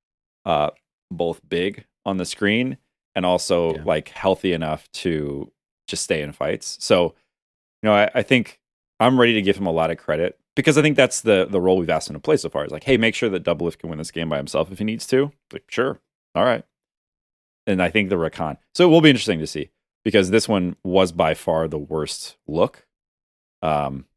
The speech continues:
Speaker 1: for a bot lane. And if, you know, if that is, if that becomes more of the trend with this style of bot lane play, hard engage, um,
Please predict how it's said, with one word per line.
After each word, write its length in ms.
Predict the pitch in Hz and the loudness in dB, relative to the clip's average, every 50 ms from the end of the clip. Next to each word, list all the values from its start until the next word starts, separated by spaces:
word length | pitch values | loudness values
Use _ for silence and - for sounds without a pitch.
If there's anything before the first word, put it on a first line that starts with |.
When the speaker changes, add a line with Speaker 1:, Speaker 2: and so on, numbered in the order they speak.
| _ | _
Speaker 1:
for 80 | - 90 | 0 0
a 60 | 82 | 2
bot 180 | 82 92 - - | 2 0 0 0
lane. 260 | 120 135 143 151 - _ _ _ _ _ _ _ _ _ _ _ _ _ _ _ | -2 -6 -6 -8 -12 _ _ _ _ _ _ _ _ _ _ _ _ _ _ _
And 120 | - 98 101 | -2 0 0
if, 220 | 98 - - _ _ _ _ _ _ _ _ _ _ _ _ _ | 0 0 -4 _ _ _ _ _ _ _ _ _ _ _ _ _
you 80 | - 113 | -2 -2
know, 120 | 82 80 _ _ _ _ _ _ _ _ _ _ _ _ _ _ - | -2 -4 _ _ _ _ _ _ _ _ _ _ _ _ _ _ 2
if 160 | 120 117 - | 2 2 4
that 220 | 104 110 101 107 107 | 2 4 4 6 4
is, 100 | 104 107 | 2 2
if 120 | - 120 - | 0 2 4
that 100 | 131 123 | 4 4
becomes 280 | 131 131 - 139 123 101 | 4 2 0 -2 -2 0
more 160 | 101 101 98 92 | 0 2 0 0
of 80 | 80 | 0
the 80 | - 82 | -4 -10
trend 640 | - - - - - 85 85 104 139 185 226 208 _ _ _ _ _ _ _ _ _ - | -10 -10 -10 -4 -2 -2 -2 -2 -2 -6 -8 -10 _ _ _ _ _ _ _ _ _ -12
with 100 | 135 _ | -12 _
this 240 | _ 101 98 113 107 | _ -2 -2 -2 -2
style 540 | - - - - 104 85 92 98 101 104 107 | -2 -8 0 0 2 4 4 4 4 4 2
of 280 | 98 90 87 87 - - _ _ _ _ _ | 2 0 -2 -4 -8 -16 _ _ _ _ _
bot 200 | 98 92 98 90 | 2 2 2 2
lane 360 | 107 107 107 107 110 113 113 _ _ _ _ _ _ | 0 -2 -2 -4 -4 -6 -10 _ _ _ _ _ _
play, 340 | - - 98 113 131 139 _ _ _ _ _ _ _ _ _ _ _ _ _ _ _ _ _ _ _ _ _ | 2 2 2 2 0 -6 _ _ _ _ _ _ _ _ _ _ _ _ _ _ _ _ _ _ _ _ _
hard 140 | - 95 90 | 2 2 2
engage, 600 | 95 90 82 85 82 90 107 117 - - - - _ _ _ _ _ _ _ _ _ _ _ _ _ _ | 2 -2 0 0 0 0 -2 -4 -8 -12 -12 -12 _ _ _ _ _ _ _ _ _ _ _ _ _ _
um, 500 | 85 82 80 80 76 76 73 71 71 73 | 0 0 2 2 0 0 -2 -4 -8 -10